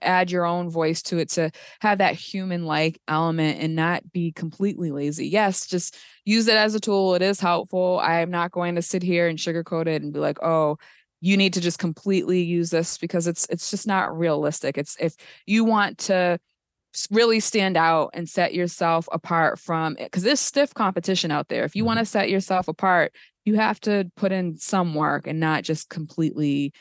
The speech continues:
Speaker 1: uh, <laughs> rely on A I to, to you, to give you the words to speak to your audience.
Speaker 2: Yeah,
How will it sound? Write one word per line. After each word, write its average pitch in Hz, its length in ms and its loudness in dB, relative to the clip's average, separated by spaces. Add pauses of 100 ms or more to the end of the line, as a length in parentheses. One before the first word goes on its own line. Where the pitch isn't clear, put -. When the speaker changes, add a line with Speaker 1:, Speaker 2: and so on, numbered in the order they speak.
(360)
Speaker 1:
uh, - 140 4
<laughs> 190 280 4
rely 185 340 6
on 165 380 2
A 180 240 2
I 165 520 2
to, 156 280 -2
to - 200 -2
you, 175 440 -2 (100)
to - 80 -8
give 175 240 2
you 175 120 0
the 160 100 0
words 151 720 2
to 147 260 0
speak - 320 -8
to - 100 -10
your 139 160 -4
audience. - 680 -4 (400)
Speaker 2:
Yeah, 90 240 -4